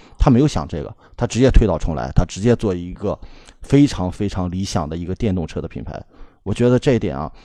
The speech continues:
用他这个品牌使用的那个，那个人，尼古拉特斯拉那句话讲得特别好：是，“你们研究的只是当下，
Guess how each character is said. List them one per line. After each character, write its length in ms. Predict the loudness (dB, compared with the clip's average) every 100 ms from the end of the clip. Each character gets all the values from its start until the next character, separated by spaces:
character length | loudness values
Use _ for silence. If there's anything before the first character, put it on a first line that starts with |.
| -20 -20 _
用 440 | 0 2 2 -2 -6 -18 _ _ _ _
他 160 | 0 2
这 100 | 4
个 60 |
品 160 | 4 6
牌 140 | 6
使 200 | 6 4
用 180 | 4 4
的 240 | 4 0 -4 -12 _ _
那 160 | -2 0
个， 280 | 2 0 -2 _ _ _ _ _
那 100 | 2
个 80 | 4
人， 280 | 4 2 0 -6 -14 _ _ _ _ _ _
尼 140 | 0
古 120 | 2
拉 120 | 2 0
特 180 | -2
斯 140 | -2 0
拉 140 | 2
那 100 | 2
句 80 | -2
话 180 | -4 -4
讲 200 | -4 -8
得 60 | -8
特 140 | -10
别 120 | -12
好： 240 | -12 -18 -20
是 280 | -14 -12 -12 _ _ _ _ _ _ _ _ _ _ _ _ _ _
，“你 200 | 2 4
们 320 | 6 4 2 -2 _ _ _ _ _ _
研 260 | -2 2 2
究 160 | 4
的 100 | 2
只 120 | 0
是 140 | -2 0
当 180 | 0 2
下， 200 | 0